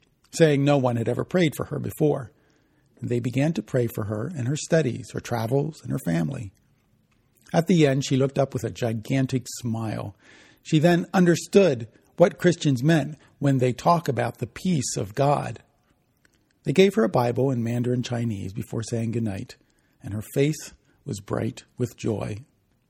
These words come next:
Five years later, Kevin was on a trip to Tanzania, visiting a church in the town of Lushoto. During his stay, he visited the various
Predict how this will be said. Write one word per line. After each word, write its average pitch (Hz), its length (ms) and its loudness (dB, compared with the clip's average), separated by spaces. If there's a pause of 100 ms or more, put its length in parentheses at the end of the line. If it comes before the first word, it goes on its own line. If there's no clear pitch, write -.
(840)
Five 143 280 2
years 135 260 2
later, 135 280 2
Kevin 127 300 -2
was 113 140 -6
on 117 100 -2
a 113 60 -4
trip 147 300 -2
to 117 80 -12
Tanzania, 120 640 -2
visiting 143 400 2
a 95 60 -2
church - 360 0
in 123 60 -6
the 117 80 -4
town 127 380 -4
of 104 80 -8
Lushoto. 123 640 -4 (800)
During 151 260 4
his 139 200 0
stay, 165 260 4
he 156 140 0
visited 151 520 2
the 151 100 2
various 151 460 4